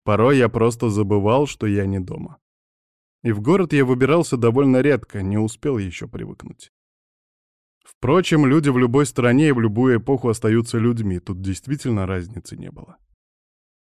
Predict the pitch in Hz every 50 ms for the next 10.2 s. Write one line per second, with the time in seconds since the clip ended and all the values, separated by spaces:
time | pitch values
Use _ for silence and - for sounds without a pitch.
0 | _ _ _ _ _ _ - 104 92 - - 117 151 180 202 196 - 175 170 143
1 | 110 95 98 107 131 160 156 - - 147 127 104 98 92 92 90 90 - _ -
2 | - - - - - - - _ _ _ _ _ _ _ _ _ _ _ _ _
3 | _ _ _ _ _ - 101 101 104 101 107 117 117 - - 131 127 127 135 139
4 | 131 127 123 120 120 120 113 107 98 87 - - _ _ _ _ 110 107 104 104
5 | 95 104 104 104 98 95 98 104 90 - 120 107 104 110 110 117 117 135 135 147
6 | 160 170 175 170 - _ _ _ - 117 110 107 101 - - 135 147 165 147 123
7 | 107 95 - - 110 113 107 101 95 - 98 104 92 - 98 - - 101 - 90
8 | 90 - _ _ _ _ _ _ _ _ _ _ _ _ _ _ _ _ _ _
9 | _ _ _ - 104 98 95 90 - - 98 92 90 90 - - - - - -
10 | - - - 147